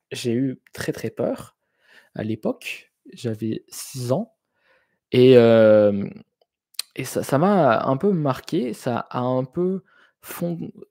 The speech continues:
ça a changé ma relation avec la nourriture. «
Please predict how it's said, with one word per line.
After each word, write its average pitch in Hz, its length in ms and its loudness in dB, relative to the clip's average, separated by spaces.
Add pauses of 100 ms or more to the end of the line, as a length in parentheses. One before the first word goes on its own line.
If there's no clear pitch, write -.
(120)
ça 131 440 0
a 139 80 -2
changé 170 1040 -4 (1900)
ma 123 320 -4
relation 151 800 -2
avec 143 380 -4
la 131 120 -4
nourriture. « - 600 -4